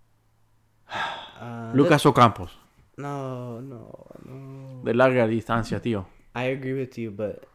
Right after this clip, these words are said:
Speaker 1: instead of Lucas, vamos Papu Gomez.
Speaker 2: Oh, yeah. That's right.
Speaker 1: He's decent.
Speaker 2: He's okay.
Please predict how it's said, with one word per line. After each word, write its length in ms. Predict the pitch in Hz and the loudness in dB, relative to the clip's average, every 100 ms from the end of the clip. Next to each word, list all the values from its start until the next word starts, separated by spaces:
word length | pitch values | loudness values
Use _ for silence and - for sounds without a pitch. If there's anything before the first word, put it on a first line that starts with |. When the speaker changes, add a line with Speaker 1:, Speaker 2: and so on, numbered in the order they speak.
| _ | _
Speaker 1:
instead 360 | 113 110 117 113 | -14 -10 -6 -4
of 160 | 107 101 _ | -6 -8 _
Lucas, 580 | 110 113 113 101 - - - | -10 -10 -10 -12 -14 -18 -14
vamos 400 | 98 117 117 - | -6 -4 -4 -6
Papu 300 | 117 113 117 | -6 -4 -6
Gomez. 480 | 113 110 107 - _ _ _ _ _ _ _ - _ - | -4 -6 -8 -14 _ _ _ _ _ _ _ -20 _ -2
Speaker 2:
Oh, 160 | 110 113 | 2 6
yeah. 320 | 120 120 101 - - - - - _ - | 6 4 0 -8 -18 -20 -20 -20 _ -12
That's 160 | 95 104 | -10 -6
right. 240 | 113 107 _ | -6 -6 _
Speaker 1:
He's 140 | - 139 | -16 -14
decent. 500 | 156 220 226 165 - _ _ _ _ | -10 -12 -10 -12 -12 _ _ _ _
Speaker 2:
He's 120 | 160 | -8
okay. 280 | 277 - 262 | -8 -4 -4